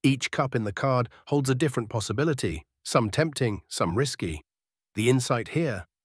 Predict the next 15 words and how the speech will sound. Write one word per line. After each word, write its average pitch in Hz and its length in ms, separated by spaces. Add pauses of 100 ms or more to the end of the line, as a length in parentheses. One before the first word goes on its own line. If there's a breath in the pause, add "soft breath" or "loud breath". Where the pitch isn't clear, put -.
(400)
not 131 220
all 143 140
that 110 180
glitters 117 380
is 87 120
gold. 101 500 (340)
It's - 180
easy 123 280
to 117 100
get 117 160
distracted 113 640
by 98 140
shiny, 113 600
exciting 113 520
options 117 480